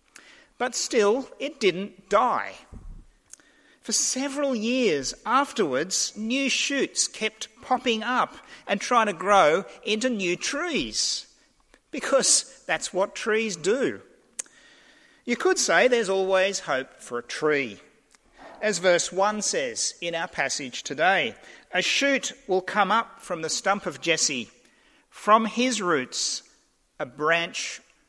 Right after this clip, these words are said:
will bear fruit." This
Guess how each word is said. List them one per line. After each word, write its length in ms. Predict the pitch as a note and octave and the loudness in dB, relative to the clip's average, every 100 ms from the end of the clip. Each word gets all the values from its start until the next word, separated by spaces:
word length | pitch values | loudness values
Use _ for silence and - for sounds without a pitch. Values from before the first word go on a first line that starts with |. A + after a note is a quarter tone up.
| _ _ _ - | _ _ _ -8
will 160 | D3 | -6
bear 260 | D3+ C3+ C3 | -4 -4 -4
fruit." 540 | - - A#2 G2+ - - - - - _ _ _ _ - - _ _ _ _ - | -6 -12 -12 -12 -14 -18 -20 -20 -20 _ _ _ _ -18 -18 _ _ _ _ -6
This 440 | A#3+ C4+ - - | -2 2 2 2